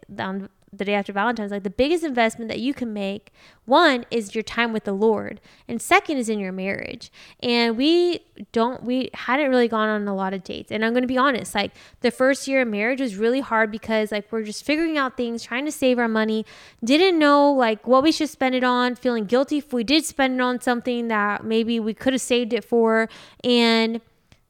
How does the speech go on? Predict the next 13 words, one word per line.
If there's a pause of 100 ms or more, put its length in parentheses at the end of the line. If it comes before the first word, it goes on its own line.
(320)
late, (400)
the
more
that
we
did
that,
the
more (140)
distant
it
kinda
became